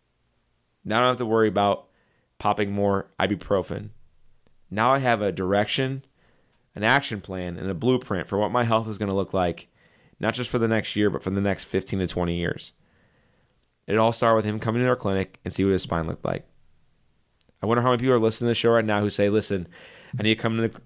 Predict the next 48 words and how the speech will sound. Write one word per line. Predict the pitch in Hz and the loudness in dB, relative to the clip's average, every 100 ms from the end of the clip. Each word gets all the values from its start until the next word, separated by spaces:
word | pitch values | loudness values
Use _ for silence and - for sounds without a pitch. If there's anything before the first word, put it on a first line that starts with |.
| - - | -20 -8
to | 117 | 0
your | 110 | 2
office | 104 101 | 2 -2
and | 101 | -8
see | - 107 | -4 -2
what | 95 | -2
my | 98 | -4
spine | - 92 87 | -4 -4 -4
looks | - | -2
like, | 98 - | -2 0
see | 98 | -2
if | 90 | -2
you | |
can | 90 | -2
help | 87 - | -2 -2
me." | - 78 - - - - - | -6 -8 -10 -20 -20 -20 -6
Normally, | 113 127 123 | 0 2 2
to | 113 | 4
walk | 110 110 | 4 2
in | 113 | -2
off | 107 104 | -2 0
our, | 104 - _ | 0 0 _
walk | - 107 110 | 0 0 0
into | 113 | 0
our | 104 98 | 2 2
office | 95 104 | 0 -4
off | 95 | -4
the | 98 | -4
street, | - 104 | 0 0
it's | 90 | 0
a | |
hundred | 87 107 110 107 | -4 -2 -2 -2
fifty | 110 101 | -4 -2
dollars | 101 98 95 | 2 2 0
for | - 98 | -2 -4
a | |
new | 92 | -2
patient | 90 92 92 | -2 -2 -2
appointment. | 87 92 92 - - _ _ _ _ | -4 -4 -6 -8 -10 _ _ _ _
But | 107 | -2
if | 101 | 0
you're | 104 | 0
listening | 113 - 113 | 0 0 -2
to | |
the | 110 | 0
show | 117 | 2
right | 110 101 | 2 0
now | 95 92 90 | -2 -2 -2